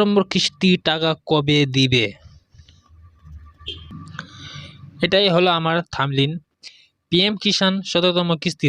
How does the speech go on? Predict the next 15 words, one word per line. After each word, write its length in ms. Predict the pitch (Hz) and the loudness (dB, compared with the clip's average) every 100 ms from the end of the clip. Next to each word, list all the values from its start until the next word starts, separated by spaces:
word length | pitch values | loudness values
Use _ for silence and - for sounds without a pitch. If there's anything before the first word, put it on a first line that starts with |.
| 135 | 0
তারিখ। 280 | 143 139 160 _ _ _ _ _ _ _ _ _ _ _ _ _ _ _ - | 0 -2 -6 _ _ _ _ _ _ _ _ _ _ _ _ _ _ _ -6
এখানে 380 | 180 233 226 226 233 _ _ - | -4 0 0 0 -4 _ _ -4
আমরা 340 | 151 180 185 185 - | -2 2 2 0 -2
কৃষকদের 480 | 196 220 - 208 208 180 | 0 2 2 -2 0 2
জন্য 180 | 180 180 165 151 | 2 0 0 2
দারুণ 280 | 165 160 165 - | 4 4 0 0
খবর 300 | 165 160 160 147 143 | 0 2 2 4 4
নিয়ে 320 | 151 156 151 151 - - 165 | 6 4 4 0 -4 -4 -2
এসেছি। 340 | 196 185 160 160 180 _ _ - - - _ - 147 135 | 0 0 2 2 0 _ _ -18 -18 -20 _ -2 -2 0
যারা 260 | 156 180 170 214 - 151 | -2 0 -2 -6 -6 -4
অধীন 220 | 156 214 214 - | -2 -4 -6 -4
আগ্রহে 440 | 160 151 151 156 170 - | -2 2 4 4 0 0
পিএম 200 | 180 196 190 | 0 0 0
কিষাণের 320 | 180 180 170 | 0 2 0
সতেরোতম 380 | 170 190 185 | 0 -2 0